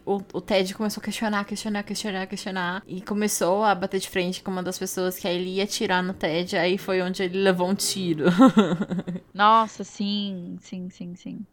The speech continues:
Speaker 2: Que ele começa a ficar muito mal, mas ele tinha um cadeado no bolso e o cadeado segurou a bala.
Speaker 1: Uhum.
Speaker 2: É, e é muito bizarro porque, tipo, depois disso,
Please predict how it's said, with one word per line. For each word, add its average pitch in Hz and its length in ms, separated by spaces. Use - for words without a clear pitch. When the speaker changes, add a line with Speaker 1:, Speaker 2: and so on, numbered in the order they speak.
Speaker 2:
Que - 80
ele 185 80
começa 190 360
a - 20
ficar 202 260
muito 185 240
mal, 196 260
mas 202 200
ele 190 120
tinha 208 120
um 202 40
cadeado 185 440
no 190 100
bolso 180 580
e 185 180
o 175 440
cadeado 175 400
segurou 170 300
a 180 60
bala. 160 480
Speaker 1:
Uhum. 170 480
Speaker 2:
É, 175 380
e 190 100
é 208 60
muito 208 200
bizarro 220 360
porque, 226 260
tipo, - 180
depois 202 460
disso, 202 280